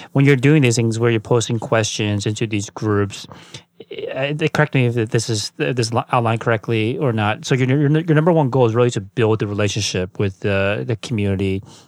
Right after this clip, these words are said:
and then they're gonna reach out to you, and then it'll be easier to invite them into your group when that comes around. The second important thing for you is to get data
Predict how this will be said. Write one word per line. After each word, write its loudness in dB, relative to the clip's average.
and 0
then 0
they're 0
gonna -2
reach -2
out 2
to -4
you, 0
and -4
then -2
it'll 0
be -6
easier -2
to -2
invite -2
them -4
into -4
your -2
group -4
when -4
that -2
comes -6
around. -4
The -2
second -2
important -2
thing -2
for -2
you -2
is -6
to -6
get -2
data 0